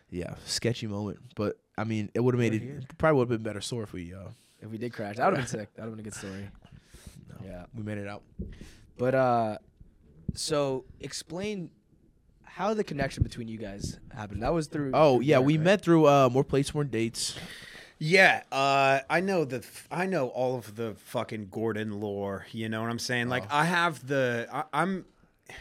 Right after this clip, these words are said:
Speaker 3: I'm, I would say I'm invested from an outsider's view of the, in the jiu-jitsu community, like,
Speaker 1: Mm.
Speaker 3: also just knowing the Austin community too.
Speaker 1: Mm.
Speaker 3: So, like, I know the back and forth, like, really well.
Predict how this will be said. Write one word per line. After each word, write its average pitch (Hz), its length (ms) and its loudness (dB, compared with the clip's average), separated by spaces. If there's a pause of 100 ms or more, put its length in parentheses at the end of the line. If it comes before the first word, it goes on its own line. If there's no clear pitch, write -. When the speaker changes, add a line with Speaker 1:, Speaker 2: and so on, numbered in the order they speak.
(200)
Speaker 3:
I'm, 160 220 -4 (320)
I 143 60 -2
would 139 120 -4
say 165 120 0
I'm 143 120 0
invested 123 580 -4
from 117 160 -6
an 110 60 -6
outsider's 113 520 -4
view 117 260 -6
of 110 100 -10
the, 110 280 -8
in 120 100 -6
the 113 80 -6
jiu-jitsu 113 500 -8
community, 120 500 -6
like, 104 240 -8
Speaker 1:
Mm. 90 80 -12 (400)
Speaker 3:
also 113 220 -6
just 104 240 -12
knowing 107 460 -8 (180)
the 104 180 -8 (100)
Austin 107 380 -6
community 101 400 -8
too. 98 360 -12 (180)
Speaker 1:
Mm. 117 140 -12 (200)
Speaker 3:
So, 131 400 0
like, 117 380 0
I 147 180 2
know 135 400 0
the 104 140 -10
back 107 300 -4
and 95 100 -8
forth, 90 420 -14
like, - 200 -14
really 104 300 -10
well. 98 440 -10